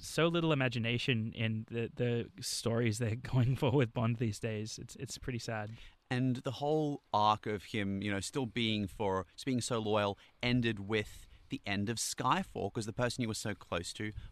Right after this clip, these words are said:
Speaker 2: passed away. And he does have that similar respect for the Ray Fiennes character, the Ray Fiennes M.
Speaker 1: Yeah.
Speaker 2: But it needs to, look, it doesn't need, people are saying, you know, "This one's different." It actually doesn't need to be different.
Speaker 1: No.
Speaker 2: We get a Bond film every few years. We know
Speaker 1: At this
Speaker 2: what
Speaker 1: point,
Speaker 2: it is.
Speaker 1: it would be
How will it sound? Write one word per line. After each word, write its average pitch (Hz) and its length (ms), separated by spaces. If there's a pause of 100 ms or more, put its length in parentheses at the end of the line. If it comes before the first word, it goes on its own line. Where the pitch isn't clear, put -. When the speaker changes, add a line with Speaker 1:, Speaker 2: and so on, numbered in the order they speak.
Speaker 2:
passed 113 320
away. 131 400 (240)
And 131 140
he 127 40
does 147 200
have 160 140
that 139 140
similar 120 340
respect - 400
for - 80
the 104 80
Ray 98 160
Fiennes 101 400
character, 90 420
the 90 80
Ray 90 140
Fiennes 92 500
M. 82 260 (280)
Speaker 1:
Yeah. 127 120
Speaker 2:
But 104 300 (460)
it 120 60
needs 127 320
to, 117 200 (220)
look, 170 120
it 151 60
doesn't 185 220
need, 214 180 (200)
people 220 220
are 190 40
saying, 156 260
you 135 60
know, 127 80 (180)
"This 151 200
one's 127 220
different." 110 320 (200)
It - 100
actually - 300
doesn't 214 140
need 175 120
to - 60
be 151 100
different. - 400
Speaker 1:
No. 160 140
Speaker 2:
We - 60
get 214 120
a 240 40
Bond 240 220
film 226 160
every 214 160
few 196 220
years. 175 340 (180)
We 123 100
know 117 200
Speaker 1:
At 180 60
this 190 80
Speaker 2:
what 185 120
Speaker 1:
point, 185 220
Speaker 2:
it - 20
is. 156 60
Speaker 1:
it 160 60
would 147 200
be 135 340